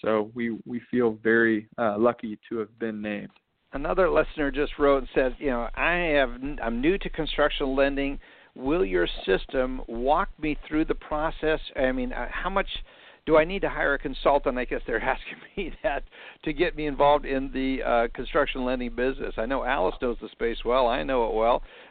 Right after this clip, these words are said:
Speaker 2: But, you know, if they were to buy your solution or license your solution, which is it? Is it a buying or a licensing your solution?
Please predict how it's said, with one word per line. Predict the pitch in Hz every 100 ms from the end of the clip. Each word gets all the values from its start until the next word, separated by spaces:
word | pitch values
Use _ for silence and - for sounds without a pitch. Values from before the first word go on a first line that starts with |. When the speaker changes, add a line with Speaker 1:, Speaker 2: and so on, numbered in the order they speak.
| _
Speaker 2:
But, | 151 135 127 -
you | 147
know, | 127
if | 120 127 -
they | 190
were | 214 165
to | 147 - - _ -
buy | 110 110
your | 135 127 -
solution | 117 127 120 139 127
or | 117
license | 107 107 127 - 127
your | 120 -
solution, | 117 113 -
which | 135 220 185
is | 123
it? | 87
Is | 98
it | 120
a | 113
buying | 107 139 175 175
or | 120
a | 113
licensing | 117 117 - 107 101
your | 101 87
solution? | - 92 90 -